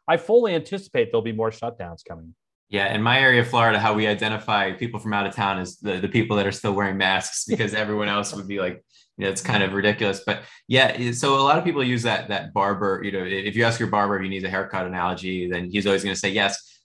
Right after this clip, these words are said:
Speaker 2: But, but this is like, this is not at all the same. It's, it's not an apples to apples comparison because these are literally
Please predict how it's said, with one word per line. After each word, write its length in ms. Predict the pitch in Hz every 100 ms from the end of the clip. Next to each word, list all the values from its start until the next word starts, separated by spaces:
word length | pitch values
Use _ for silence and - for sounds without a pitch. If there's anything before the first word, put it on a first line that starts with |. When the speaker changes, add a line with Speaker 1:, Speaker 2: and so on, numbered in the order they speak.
| _
Speaker 2:
But, 320 | 147 - 127
but 160 | 156 156
this 180 | 175 220
is 100 | 190
like, 440 | 143 117 101 127
this 160 | 151 170
is 100 | 139
not 220 | 143 139
at 80 | 131
all 100 | 113
the 80 |
same. 400 | 110 120 110 98
It's, 220 | 98 104 -
it's 200 | 107 120
not 200 | 127 127
an 60 |
apples 320 | 117 107 107 113
to 60 |
apples 220 | 107 107 -
comparison 520 | 101 117 113 117 104
because 280 | 104 110 104
these 180 | 120
are 80 | 131
literally 500 | 123 120 113 110 104